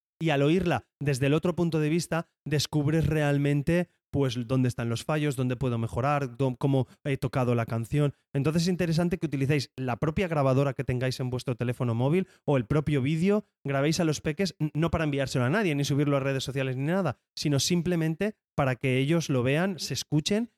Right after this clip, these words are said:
y lo puedan tener a mano. Además es interesante, "Oye, vamos a grabar esto". También es, como os he comentado algunas veces, puede ser interesante grabarlo para enviárselo a los abuelos, para enviárselo a los primos, a alguien que es su cumpleaños, "Oye, vamos a aprendernos cumpleaños feliz",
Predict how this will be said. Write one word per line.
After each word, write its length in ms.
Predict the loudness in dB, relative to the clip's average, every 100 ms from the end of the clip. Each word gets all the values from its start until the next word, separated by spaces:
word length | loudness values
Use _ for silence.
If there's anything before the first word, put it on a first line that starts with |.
| -6
y 80 | 0
lo 160 | 0 0
puedan 340 | 0 0 0
tener 400 | 0 0 0 0
a 100 | 0
mano. 320 | 0 2 2 0 -8
Además 280 | -4 -2 -2
es 100 | -2
interesante, 480 | -2 -2 -2 -2 -2
"Oye, 120 | -2
vamos 260 | -4 -4 -4
a 40 |
grabar 320 | -4 -2 -2
esto". 320 | -2 -2 -2 -4 _ -8
También 300 | -2 0 2
es, 160 | 0 -2
como 200 | 0 0
os 80 |
he 60 | 2
comentado 320 | 0 0 0
algunas 300 | 0 0 0
veces, 260 | -2 -2 -2
puede 240 | 0 0
ser 140 | 0 -2
interesante 520 | -2 -2 -2 -4 -4
grabarlo 500 | -2 -2 0 -2 -4 _ -4
para 140 | -2
enviárselo 420 | 0 0 0 -2
a 40 | -2
los 200 | -4 -2
abuelos, 480 | -2 0 0 -2 _ -6
para 140 | -4
enviárselo 440 | 0 0 0 0 0
a 60 |
los 160 | 0 -2
primos, 460 | -2 2 2 2 0 -6 -2
a 60 |
alguien 340 | 0 0 0 0
que 160 | 0
es 80 | 0
su 140 | 0
cumpleaños, 580 | -2 0 0 2 2 4
"Oye, 220 | 2 2
vamos 240 | 0 -2 -2
a 20 |
aprendernos 460 | 0 0 0 0 0
cumpleaños 500 | 0 0 0 -2 -4
feliz", 320 | -2 -2